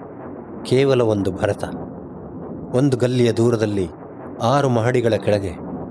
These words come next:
ಪಟ್ಟಣದ ಗೋಡೆಗಳ ತಳಪಾಯಗಳಿಗೆ ಅಪ್ಪಳಿಸುತ್ತಾ ಒಂದು ಭರತ. ಹತ್ತಿರದಲ್ಲೇ ಏನೋ ಸಣ್ಣಗೆ ನಡುಗುತ್ತಿದೆ. ಅವಳು ಕಿಟಕಿಯ ಎಡಬಾಗಿಲು ತೆರೆದು ಬಲದಿಕ್ಕಿನಲ್ಲಿ ತನ್ನ ಬೆರಳುಗಳನ್ನು ಚಲಿಸುತ್ತಾಳೆ.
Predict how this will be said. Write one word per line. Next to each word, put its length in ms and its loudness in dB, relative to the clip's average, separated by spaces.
ಪಟ್ಟಣದ 440 2
ಗೋಡೆಗಳ 460 2
ತಳಪಾಯಗಳಿಗೆ 880 2
ಅಪ್ಪಳಿಸುತ್ತಾ 680 0
ಒಂದು 300 0
ಭರತ. 340 -4
ಹತ್ತಿರದಲ್ಲೇ 680 2
ಏನೋ 440 2
ಸಣ್ಣಗೆ 440 2
ನಡುಗುತ್ತಿದೆ. 840 -2
ಅವಳು 240 4
ಕಿಟಕಿಯ 440 2
ಎಡಬಾಗಿಲು 540 2
ತೆರೆದು 440 -2
ಬಲದಿಕ್ಕಿನಲ್ಲಿ 640 2
ತನ್ನ 220 2
ಬೆರಳುಗಳನ್ನು 580 2
ಚಲಿಸುತ್ತಾಳೆ. 680 -2